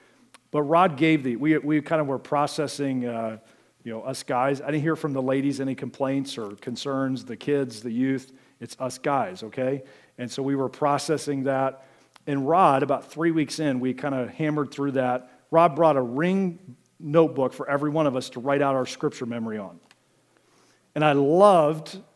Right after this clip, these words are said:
the encouragement that was to me. He gave me one. He gave every other guy in our discipleship group.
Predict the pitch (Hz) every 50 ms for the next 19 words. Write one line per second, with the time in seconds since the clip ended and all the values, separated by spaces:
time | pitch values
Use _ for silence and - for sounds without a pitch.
0 | _ _ _ _ _ _ _ - 131 156 151 139 - - 185 180 175 143 127 139
1 | 131 135 131 127 135 139 131 131 - - 156 147 123 110 123 113 135 135 127 123
2 | 135 151 170 165 170 170 175 180 170 156 135 120 135 131 135 147 160 165 175 175
3 | 165 156 151 151 131 135 139 135 135 131 131 131 131 123 123 - - 143 135 -
4 | 120 - - 117 110 117 123 117 101 -